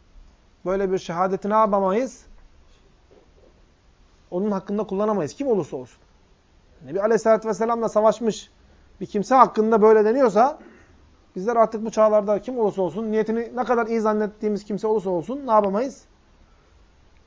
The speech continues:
Söyleyemeyiz. Diğer hadis,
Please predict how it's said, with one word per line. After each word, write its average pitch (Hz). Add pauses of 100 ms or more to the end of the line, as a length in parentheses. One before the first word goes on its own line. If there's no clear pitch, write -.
Söyleyemeyiz. 180 (2000)
Diğer 175
hadis, 147